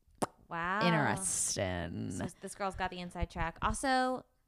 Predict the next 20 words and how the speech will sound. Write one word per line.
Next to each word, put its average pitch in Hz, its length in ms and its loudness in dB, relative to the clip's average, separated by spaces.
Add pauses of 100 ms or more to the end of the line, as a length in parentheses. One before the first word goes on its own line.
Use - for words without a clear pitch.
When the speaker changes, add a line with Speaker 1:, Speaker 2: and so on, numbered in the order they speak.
(480)
Speaker 1:
be 254 140 -4
sparingly, 185 720 -2
use 226 440 -4
the 226 80 -4
word 202 220 0
vulnerable - 920 -8
sparingly. - 800 -12
Maybe 196 260 2
read 160 380 -6 (400)
Brene - 280 -8
Brown - 380 -8
before 214 240 -8
you 135 80 -10
start - 240 -10
throwing - 240 -2
that - 160 -8
word - 180 -4
Speaker 2:
So 180 120 0
Speaker 1:
around. 143 140 2
Speaker 2:
true. 123 380 4